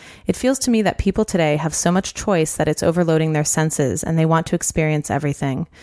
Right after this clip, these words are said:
Not saying it's a bad thing, but how do you end up knowing what you want when you have endless choices? In Hebrew, there's a saying, I can't speak Hebrew, "Tafasta meruba lo tafasta," which is like catching everything, catching nothing,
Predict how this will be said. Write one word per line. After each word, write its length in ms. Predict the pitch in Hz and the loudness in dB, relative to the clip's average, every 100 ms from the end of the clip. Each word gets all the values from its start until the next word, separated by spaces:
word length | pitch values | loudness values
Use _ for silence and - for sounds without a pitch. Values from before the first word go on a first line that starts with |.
| - - - - | -20 -20 -10 0
Not 220 | 190 185 | 0 2
saying 220 | 202 185 | 2 2
it's 100 | - | 0
a 60 | 160 | 2
bad 320 | 165 160 - | 2 2 2
thing, 200 | 156 147 | 0 2
but 140 | 147 | 0
how 280 | - - 175 | -2 0 2
do 100 | 180 | 4
you 220 | 180 165 - | 4 2 2
end 240 | 156 151 | 0 2
up 240 | 139 - | 0 0
knowing 440 | 160 165 175 160 147 | 0 2 4 2 2
what 160 | 139 | 2
you 100 | 156 | 2
want 400 | 151 160 156 139 - | 2 4 2 0 -6
when 260 | 165 151 151 | -2 0 2
you 120 | 151 | 0
have 200 | 151 147 | 0 0
endless 360 | 143 151 147 - | 2 0 0 -2
choices? 640 | 196 208 - 127 90 - - - - - - | 0 0 0 0 -2 -4 -12 -20 -20 -12 -2
In 120 | 170 | 0
Hebrew, 400 | 220 262 180 165 | 2 2 4 4
there's 220 | 156 156 | 2 2
a 60 | 156 | 0
saying, 540 | - 175 151 147 165 - _ _ - | 2 2 2 0 -2 -8 _ _ -20
I 20 | |
can't 300 | - 139 - | -8 -8 -6
speak 220 | - 143 | -6 -6
Hebrew, 420 | - 135 135 143 - | -4 -4 -2 -2 -4
"Tafasta 600 | - - - 156 - 165 160 | -6 -4 -2 -4 -2 -2 0
meruba 640 | 156 151 151 160 165 - | 0 0 2 0 0 -2
lo 380 | 160 156 151 151 | 0 0 2 0
tafasta," 680 | - - 208 - 160 156 - - - - | -4 -2 -2 0 0 0 -2 -14 -16 -2
which 180 | 180 196 | 0 2
is 120 | 180 | 2
like 380 | 175 165 165 - | 2 2 0 -2
catching 380 | - 185 196 175 | -2 0 2 4
everything, 480 | 165 165 165 160 156 | 4 2 2 2 0
catching 360 | 147 - 151 | -2 0 2
nothing, 480 | 151 156 139 135 | 2 0 -2 -2